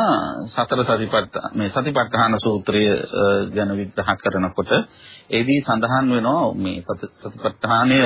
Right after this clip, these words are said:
ඉතාම උපරිම වශයෙන් කවුරු හරි කෙනෙක් බොහොම ගැඹුරින්ම, අ, භාවිත කළොත්, වැඩුවොත්, අ, දවස් හතකින් වුණත්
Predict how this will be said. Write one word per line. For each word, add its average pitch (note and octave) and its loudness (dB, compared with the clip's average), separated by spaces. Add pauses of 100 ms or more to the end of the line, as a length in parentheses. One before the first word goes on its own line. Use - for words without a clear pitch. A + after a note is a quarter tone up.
(160)
ඉතාම A2 0
උපරිම D#3 0
වශයෙන් D3+ 2 (140)
කවුරු G#2+ 0
හරි A#2 -4
කෙනෙක් A#2+ -2
බොහොම G#2+ 0 (100)
ගැඹුරින්ම, A#2+ 0
අ, - -2 (920)
භාවිත G#2+ 0
කළොත්, D3+ 2 (120)
වැඩුවොත්, C#3 4 (420)
අ, E3+ 2 (520)
දවස් E3 4
හතකින් G#3 4
වුණත් A3 4